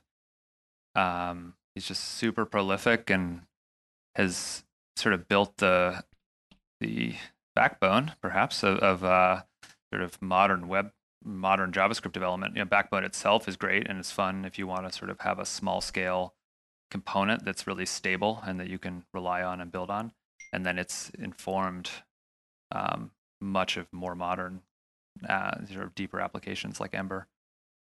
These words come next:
Um, and then CoffeeScript as well had a huge influence on new JavaScript and was really formative. So I, I'm very impressed with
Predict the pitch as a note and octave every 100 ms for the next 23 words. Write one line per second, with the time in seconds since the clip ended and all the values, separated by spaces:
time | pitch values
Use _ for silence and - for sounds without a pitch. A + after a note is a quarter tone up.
0 | _ - F#2 F2 F#2 - G#2 - _ _
1 | _ - G2+ F#2 F2+ A#2+ G#2 G2 - E2+
2 | F2 C3+ C3 F2+ F#2 F2+ G2+ F#2+ F#2+ F#2
3 | F2+ F#2 F2 F2+ F2+ F2+ F#2+ G2 - -
4 | - - - - _ _ F#2+ F#2 - G#2+
5 | G2+ G2 G2 F#2+ G2 G#2 - _ _ -
6 | - - - _ G2+ - _ _ - A2
7 | F#2+ F2+ G2 - F#2